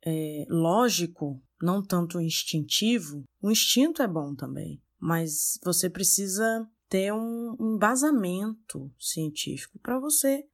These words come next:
falar certas coisas, dar certos detalhes e certas informações.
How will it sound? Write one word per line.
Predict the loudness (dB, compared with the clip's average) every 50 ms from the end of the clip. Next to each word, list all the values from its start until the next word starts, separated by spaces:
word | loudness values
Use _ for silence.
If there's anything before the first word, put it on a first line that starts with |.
| _ _
falar | -4 -2 0 2 2 2 2
certas | 2 0 0 -2 -4 -4 -4 -4 -4
coisas, | -4 -2 0 0 0 0 -2 -4 -6 -6 -6 -6 -6 -8 -12 _ _ _ -2
dar | 2 2 4 4
certos | 4 4 4 2 0 -2 -4 -6 -6 -4
detalhes | -4 -4 -4 -4 -4 -4 -4 -4 -4 -6 -8 -8 -10 -10
e | -12 -14 -14 -16 -14 _ -6
certas | -4 -4 -4 -4 -6 -8 -6 -6
informações. | -6 -8 -6 -6 -6 -4 -4 -4 -2 -2 0 -2 -2 -4 -6 -10 -12 -14 -14 -14 -16 -16